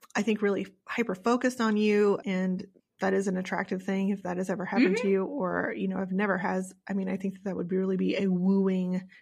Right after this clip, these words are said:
Speaker 1: type situation. So I think he's very good at his craft.
Speaker 2: Oh, yeah. He said years to hone
Speaker 1: Yeah.
Speaker 2: it. So, I mean, she said she was having a bad day one day, so
Speaker 1: Mm-hmm.
Speaker 2: he just flew in to have coffee with her to make her feel better. And I was like, "Damn, okay, that would get even me," right?
Speaker 1: Right? I was like, "God damn, how good is this coffee?"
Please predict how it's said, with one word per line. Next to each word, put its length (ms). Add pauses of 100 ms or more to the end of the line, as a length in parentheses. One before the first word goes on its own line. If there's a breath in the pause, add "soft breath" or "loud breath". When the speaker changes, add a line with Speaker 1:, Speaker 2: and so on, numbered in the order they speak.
Speaker 1:
type 200
situation. 600
So 380
I 60
think 180
he's 160
very 220
good 140
at 120
his 100
craft. 460 (680)
Speaker 2:
Oh, 100
yeah. 180
He 140
said 220
years 260
to 60
hone 200
Speaker 1:
Yeah. 180
Speaker 2:
it. 60
So, 360
I 40
mean, 180
she 140
said 200
she 80
was 120
having 180
a 60
bad 240
day 160
one 180
day, 240
so 120
Speaker 1:
Mm-hmm. 100
Speaker 2:
he 80
just 200
flew 200
in 120
to 60
have 160
coffee 320
with 160
her 280
to 100
make 160
her 80
feel 180
better. 300
And 200
I 60
was 80
like, 240 (140)
"Damn, 300
okay, 180
that 180
would 140
get 120
even 240
me," 440
right? 400
Speaker 1:
Right? 260
I 80
was 100
like, 380
"God 220
damn, 240
how 260
good 160
is 140
this 120
coffee?" 680